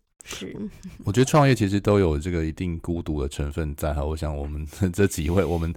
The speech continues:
Speaker 2: 刚好三位都是创过业，也，也都看过别人投资或者自己接触过投资哈。那我觉得其实创业也好，创投也好，后面其实到后来都是比较像是一个哲学观。那这个 Rich 有没有觉得像你或是你们公司有什么样独特的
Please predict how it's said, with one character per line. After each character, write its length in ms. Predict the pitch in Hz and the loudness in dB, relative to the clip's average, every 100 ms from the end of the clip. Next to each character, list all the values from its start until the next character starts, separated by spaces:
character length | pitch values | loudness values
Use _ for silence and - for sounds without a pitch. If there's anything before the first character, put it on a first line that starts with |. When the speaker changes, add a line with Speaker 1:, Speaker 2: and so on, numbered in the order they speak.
| - | -4
Speaker 2:
刚 120 | - 101 | 2 4
好 120 | 76 | 4
三 180 | 90 87 | 2 2
位 100 | 85 | 2
都 140 | 85 | 2
是 100 | 85 | 0
创 280 | - 87 80 | 0 0 0
过 180 | 82 82 | 0 2
业， 320 | 82 73 71 | 2 0 -4
也， 100 | 78 | -8
也 220 | 73 73 73 | -8 -6 -4
都 100 | 87 | -2
看 140 | 92 | 2
过 100 | 87 | 2
别 160 | 78 73 | 0 0
人 140 | 76 | -2
投 200 | - 71 | -2 -4
资 220 | 69 - | -4 -6
或 120 | 78 78 | -2 -2
者 80 | |
自 160 | 76 85 | -2 -6
己 80 | 71 | -8
接 120 | - | -6
触 140 | 76 | -4
过 140 | 73 76 | -2 -4
投 200 | - 67 | -4 -6
资 220 | - 73 | -6 -6
哈。 120 | 78 - - - - - | -6 -6 -10 -18 -18 0
那 100 | 156 | 4
我 80 | 117 | 6
觉 80 | 120 | 4
得 60 | |
其 100 | 120 | 4
实 60 | 101 | 2
创 280 | - 127 113 | 4 2 4
业 140 | 117 | 4
也 100 | 90 | 4
好， 160 | 95 76 | 4 2
创 220 | - 107 | 2 0
投 140 | 92 82 | 4 4
也 80 | |
好， 80 | 82 | 4
后 160 | 76 110 | 4 2
面 220 | 104 90 | 2 0
其 120 | - | -2
实 140 | 76 80 | -4 0
到 220 | 98 87 | 4 4
后 200 | 98 82 | 6 4
来 140 | 76 | 4
都 140 | 78 85 | 2 0
是 280 | - 85 76 - - - | 0 0 -2 -8 -20 -8
比 100 | - | 0
较 120 | 85 | 2
像 160 | 104 104 | 4 2
是 160 | - 87 | 2 0
一 60 | |
个 100 | 78 | 0
哲 260 | 76 76 76 | 0 0 0
学 240 | - 73 | 0 -2
观。 260 | 67 76 76 | 0 0 2
那 120 | 104 104 - - - - - - _ - - | 2 0 -4 -20 -20 -20 -20 -20 _ -20 -20
这 120 | - | -6
个 140 | 113 107 | 4 6
Rich 240 | 127 117 | 8 6
有 60 | 87 | 4
没 60 | 90 | 4
有 60 | |
觉 140 | 95 85 | 4 2
得 140 | 82 | 2
像 320 | - 98 85 | 2 2 2
你 140 | 78 73 | 0 2
或 160 | 95 | 2
是 100 | 90 | 2
你 80 | 85 | 0
们 160 | 73 78 | 0 0
公 220 | 82 82 | 0 0
司 200 | - 80 | -2 0
有 120 | 76 | 2
什 180 | - 71 | 0 -2
么 100 | 71 | -2
样 180 | 78 76 | -2 -2
独 180 | 73 71 | -2 0
特 160 | 110 | 0
的 160 | 80 | 2